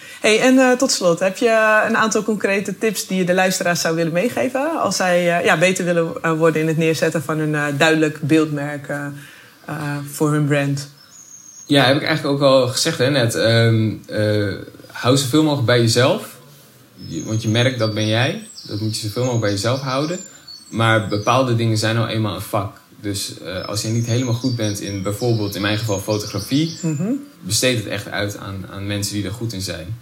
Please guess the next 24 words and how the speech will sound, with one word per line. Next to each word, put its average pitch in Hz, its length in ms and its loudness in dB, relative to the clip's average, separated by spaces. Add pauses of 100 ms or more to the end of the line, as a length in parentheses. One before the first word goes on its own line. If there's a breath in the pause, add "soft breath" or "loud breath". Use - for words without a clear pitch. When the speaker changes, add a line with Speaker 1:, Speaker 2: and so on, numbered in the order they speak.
(400 soft breath)
Speaker 2:
Want 92 460 -8
in 95 60 -8
mijn 107 140 2
geval 98 220 0
is 98 280 0
fotografie, 110 540 0
dat 101 180 -4
is, - 280 -2 (280)
foto's, 110 460 0
dat 101 160 -4
zijn 98 420 -4
de - 100 -4
etalage. 104 640 -2 (160)
Dat - 120 -8
zijn 95 140 -4
mijn 101 140 -2
etalage. 101 580 -2
Daar 76 100 -10
kun 104 160 -2
je 98 60 2
echt 85 140 -4
niet 101 100 -6
op 95 80 -6
bezuinigen. 101 640 -6